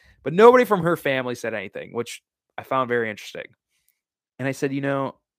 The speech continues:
that, you know, I'm kinda a little bit disappointed in that. That sucks." And we get into this argument, blah, blah, blah. Anyway, ends up to be where she's like, "You know what? I just don't think that we're, I just don't think that we're right for each other."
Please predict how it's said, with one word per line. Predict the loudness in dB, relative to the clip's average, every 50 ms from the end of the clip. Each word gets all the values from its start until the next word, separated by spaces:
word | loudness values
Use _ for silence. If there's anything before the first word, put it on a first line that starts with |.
| _ _ _ _ _ -10
that, | -10 -8 -6
you | -6 -6
know, | -6
I'm | -6 -6 -8 -10
kinda | -6 -4 -2 -2
a | 0
little | 0 -2 -2 -4
bit | -6 -8 -8
disappointed | -8 -10 -10 -12 -12 -10 -8 -8
in | -8 -6
that. | -6 -6 -6 -6
That | -6 -8 -10
sucks." | -6 -6 -4 -6 -6 -10 -18 _ _ _ _ -20 -20 _ _ _ _ _ _ _ _ _ _ _ _ _ _ _ _ _ _ _ _ -14
And | -12 -10 -8 -6 -6 -6 -6 -8 -8 -8 -8 -10 -12 -14 -16 _ _ _ _ _ _ -12
we | -10 -8 -8 -6
get | -6 -6 -6
into | -6 -6 -8
this | -8 -8 -6
argument, | -6 -6 -6 -8 -8 -10 -10 -10 -10 -12 -14 -16 -16
blah, | -16 -14 -14
blah, | -12 -10
blah. | -8 -8 -6 -6 -8 -10 -12 _ _ _ _ -4
Anyway, | -2 0 0 0 -2 -4 -6 -8 _ _ -6 -2
ends | 0 0 0 4 4
up | 6 4 4 2 -2
to | -8 -8 -6
be | -4 -2 -2 -2 0 -2 -2 -2 -4
where | -4 -4 -4 -2 -2 -2 -2 0 0 -2 -2 -4 -8 _ _ _ _ -18
she's | -14 -8 -8
like, | -8 -6
"You | -4 -4
know | -2
what? | -2 -2 -2
I | -2 -2
just | -2 -4 -6 -6
don't | -6 -6 -4 -4
think | -4 -6 -6 -6 -6
that | -6 -4 -4 -4 -4 -6 -10 _
we're, | -20 -16 -12 -10 -10 -8 -8 -8 -8 -8 -8 -10 -14 _ _ _ -10
I | -6 -6 -6
just | -6 -8 -8
don't | -10 -10 -8
think | -10 -12 -10
that | -10 -10 -10
we're | -10 -12 -12 -12 -14 -14 -18 _ _ _ _ -20 -8 -2
right | 0 0 0 0
for | -4 -10
each | -12 -10 -10
other." | -10 -8 -8 -10 -10